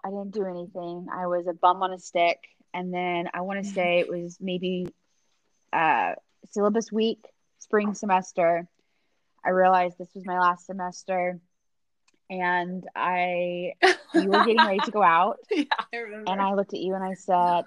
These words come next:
Speaker 1: "I'm gonna go out too." And I think you fell on the floor. You were like,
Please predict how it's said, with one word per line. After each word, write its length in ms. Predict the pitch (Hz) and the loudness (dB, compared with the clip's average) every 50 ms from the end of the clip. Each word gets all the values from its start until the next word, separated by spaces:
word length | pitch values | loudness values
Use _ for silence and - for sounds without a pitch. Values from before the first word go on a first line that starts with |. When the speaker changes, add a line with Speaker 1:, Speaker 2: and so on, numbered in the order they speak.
| - - | 2 4
Speaker 1:
"I'm 100 | 226 226 | 4 4
gonna 120 | 226 220 | 4 2
go 80 | 202 196 | 2 2
out 140 | 160 151 - | 2 2 0
too." 320 | - 196 - - 233 226 - _ _ _ _ _ - _ _ _ _ _ _ - | -4 -4 -4 -2 -4 -4 -6 _ _ _ _ _ -20 _ _ _ _ _ _ 4
And 80 | 254 277 | 4 4
I 80 | 294 | 6
think 200 | 277 320 302 285 | 4 2 2 2
you 100 | 311 320 | 0 2
fell 180 | - - 262 247 | 4 4 6 6
on 100 | 247 233 | 4 2
the 60 | 226 | 0
floor. 560 | 220 - 226 214 190 175 156 143 220 277 240 - _ _ _ _ _ _ _ _ - | -4 -4 0 2 4 4 4 2 0 -2 -4 -8 _ _ _ _ _ _ _ _ -6
You 100 | 277 311 | -2 0
were 100 | 302 285 | 2 4
like, 200 | 285 277 277 | 4 4 2